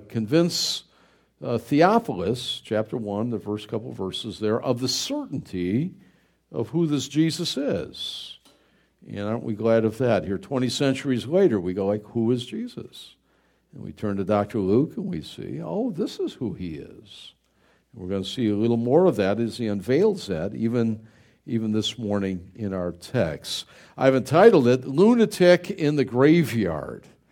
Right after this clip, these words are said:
<laughs> Lunatic in the Graveyard. That's a silly title, but it fits. I have to tell you, you spend a lot of time with the text, you're like, "Lord, what is the title?"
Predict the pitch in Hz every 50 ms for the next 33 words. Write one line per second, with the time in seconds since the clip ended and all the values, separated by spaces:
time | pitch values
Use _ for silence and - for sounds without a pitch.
0 | _ _ _ _ _ _ - - - - - 208 - - - - - - - -
1 | 127 - - 131 123 - 180 170 - - - 120 - - - - 123 120 - -
2 | - - - - - - - - - - - - - - - - - - - -
3 | - _ - - - - - - _ _ - - 117 - - 117 - - - 131
4 | 107 98 87 82 - 117 117 110 - - 135 147 143 143 139 - - 208 247 247
5 | - - - - - - - - _ _ _ _ _ _ _ _ _ _ _ _
6 | _ - - 113 131 123 123 - - - - 127 147 170 151 110 98 107 - -
7 | - 143 131 127 123 127 127 117 123 - 135 131 127 123 110 101 - - 139 139
8 | 135 135 139 113 107 101 95 - 113 120 135 139 135 120 110 - 110 117 131 135
9 | 135 - - 127 131 127 123 - - - - - - - 123 131 139 147 139 139
10 | 135 117 127